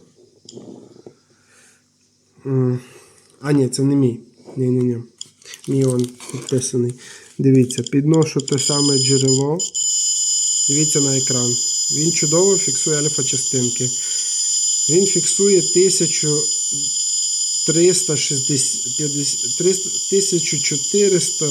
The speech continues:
сорок п'ять альфа-част-, ну, тисячу п'ятсот візьмемо в середньому альфа-частинок в секунду. Забираю, замовк.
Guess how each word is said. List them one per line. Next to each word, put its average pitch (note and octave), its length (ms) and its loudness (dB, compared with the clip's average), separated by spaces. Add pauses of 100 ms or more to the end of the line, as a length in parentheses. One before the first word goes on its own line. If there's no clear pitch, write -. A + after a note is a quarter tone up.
(400)
сорок D#3 400 0 (160)
п'ять G3 300 0
альфа-част-, - 680 -2
ну, A#3+ 100 0
тисячу A3 420 0
п'ятсот E3 420 0
візьмемо B2 360 0
в - 60 -2
середньому D#3 580 0
альфа-частинок D#3 840 0
в - 160 -2
секунду. - 540 -2 (160)
Забираю, E3 680 -4
замовк. C3 560 -4